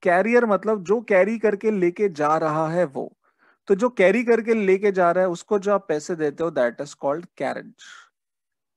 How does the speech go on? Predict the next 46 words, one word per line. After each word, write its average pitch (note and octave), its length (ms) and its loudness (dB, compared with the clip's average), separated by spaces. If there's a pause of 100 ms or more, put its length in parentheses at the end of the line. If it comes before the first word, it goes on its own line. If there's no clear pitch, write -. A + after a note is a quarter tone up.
(120)
कार्ट G#3+ 300 2
का B3+ 140 0
मतलब A3 300 -2
होता G3 200 -4
है G#3+ 60 -4
गाड़ी, C#3+ 300 -2
जैसे D3 280 -8
बुल D#3+ 220 -4
कार्ट, D#3 380 -4
horse D3 280 -6
कार्ट, C#3 340 -10
तो E3+ 80 -8
cottage D#3+ 680 -2 (220)
यानी D3+ 260 -4
गाड़ी E3 340 2
का F#3 180 0
किराया। D3 520 -2 (760)
तो E3 60 0
ये F#3 160 6
जो A3 260 4 (220)
भी G#3 180 2
टेम्पो G3+ 380 2
वगैरह G#3 280 2
होते F#3+ 200 0
हैं, F#3+ 80 -2
अगर G3 120 0
आप F#3 100 0
देखोगे F3+ 360 -2
ना, G#3 80 -4
उनपे G3+ 300 -2
कहीं F#3+ 240 0
ना G3+ 120 2
कहीं G3+ 180 -2
छोटा F#3 320 0
छोटा F#3 280 -2
लिखा E3 260 0
होगा E3 260 2
goods E3+ 340 -2
carrier F#3+ 500 0
या C#3+ 160 -2
फिर G3+ 220 -6
public D3+ 420 -4
carrier, C#3 400 -2
हमेशा F3 400 2
लिखा D3 260 0
होगा, A#2 280 -8